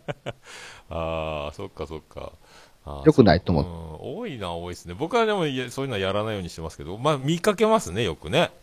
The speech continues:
Speaker 1: うん。
Speaker 2: だから、もう、めんどくさっと思って、だんだんとか発言が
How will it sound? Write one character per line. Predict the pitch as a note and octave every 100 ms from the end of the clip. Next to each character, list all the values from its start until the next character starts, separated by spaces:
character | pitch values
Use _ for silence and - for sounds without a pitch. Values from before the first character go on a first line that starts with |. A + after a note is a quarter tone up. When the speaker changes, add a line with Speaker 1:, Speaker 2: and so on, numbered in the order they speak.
| - - D#2
Speaker 1:
う |
ん。 | C#2+ C2 B1+ - - -
Speaker 2:
だ | G#3+
か | C3
ら、 | A2 G2+ F#2 G#2
も | A2 A2 G#2+ G2+ G2+ G2+ - _ _ _ -
う、 | A2
め |
ん |
ど | G#2
く | A2
さ | D#3
っ | -
と | F#2+
思 | D#2
っ |
て、 | C#2+ - F2 D2+
だ | F#2
ん | F#2+
だ | G#2
ん | F2
と | E2
か | -
発 | F#2 -
言 | F#2 F2
が | E2+ E2 E2 C#2+